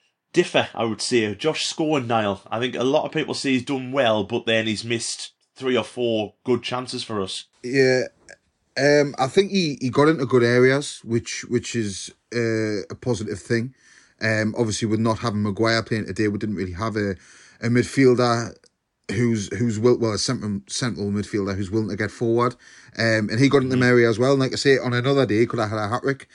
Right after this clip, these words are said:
Speaker 2: Um, so I've, I've gone for a six because,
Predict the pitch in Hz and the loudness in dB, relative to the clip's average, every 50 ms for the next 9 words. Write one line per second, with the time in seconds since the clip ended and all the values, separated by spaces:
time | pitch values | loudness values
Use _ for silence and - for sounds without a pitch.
0 | - - - - - - _ - - 113 117 113 113 110 107 101 - - - 143 | -20 -20 -20 -20 -20 -20 _ -4 0 2 2 4 2 2 -2 -4 -4 2 4 6
1 | 131 123 120 123 - 120 135 131 - - 127 113 104 196 196 185 - - 175 147 | 8 8 6 6 4 0 -2 -2 -2 -4 -2 2 4 4 4 4 4 4 4 4
2 | - - - - 175 - - - - 139 127 - 139 127 120 113 104 - - | 4 2 2 2 2 0 0 -8 -8 -6 -2 0 2 2 2 2 0 -6 -8